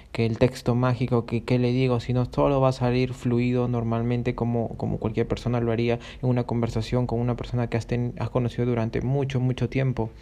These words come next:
Esto es importante porque... Normalmente nos, nos preguntamos qué, qué decir o qué hacer, pero en realidad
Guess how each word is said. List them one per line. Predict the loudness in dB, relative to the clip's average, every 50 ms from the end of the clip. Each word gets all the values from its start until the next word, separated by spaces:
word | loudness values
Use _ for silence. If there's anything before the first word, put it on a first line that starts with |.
| -20 -20 -20 -20 -20 -20 -20 -20 -4 2
Esto | 2 2 2 2 2 2
es | 2 2 0 0
importante | 0 0 0 0 0 0 0 0 0 0
porque... | 0 -2 -2 0 0 0 0 -2 -6 -14 -20 -20 -20 -20 -20 -20 -20 -20 -20 -20 -20 -20 -4 0
Normalmente | 2 4 4 6 4 4 4 4 4 2 2 0 -2 -8 -12 -14 -16 -16 -6 0
nos, | 2 4 4 4 4 2 0 -2
nos | -2 0 2
preguntamos | 4 4 4 4 2 2 2 2 4 4 2 2 0
qué, | 0 2 4 4 4 4 2 0 -2 -2
qué | 0 2
decir | 2 2 2 0 0 2 2 2
o | 2 2
qué | 0 -2
hacer, | -2 0 0 0 0 0
pero | 2 2 2 2 2 0
en | 0 0
realidad | 0 0 2 2 2 2 0 0